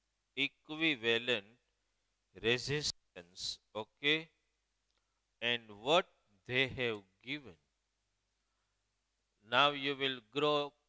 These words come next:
confidence in this, I think, understand. Now you will not find them so difficult because you have already come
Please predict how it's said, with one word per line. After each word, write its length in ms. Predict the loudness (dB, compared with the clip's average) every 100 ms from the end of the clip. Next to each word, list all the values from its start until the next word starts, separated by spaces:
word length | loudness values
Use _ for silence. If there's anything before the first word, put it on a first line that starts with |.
| 0
confidence 1080 | 2 2 -2 -8 -6 0 0 0 -4 -8 -6
in 100 | -10 -12 _
this, 400 | -4 -4 -4 -10 -10 -4
I 240 | -2 -2 -6 _ -10
think, 180 | -10 -10 _ _
understand. 640 | -16 -14 -16 -14 -14 -14 -16 _ _ _ _ _ _ _ _ -2
Now 120 | -2
you 140 | -2
will 220 | -4 -6 -2
not 180 | -4 -4
find 380 | -8 0 0 0 -4
them 240 | -2 -2 -4 -18 _ _ _ _ _
so 520 | -8 -4 -2 -2 -2 -4
difficult 640 | -8 -4 -6 -2 0 0 -4
because 460 | -10 -10 -6 -6 -6
you 140 | -6
have 180 | -2 -4 -4
already 680 | -2 -2 0 -4 -2 -6 -8 _ 0
come 300 | 0 0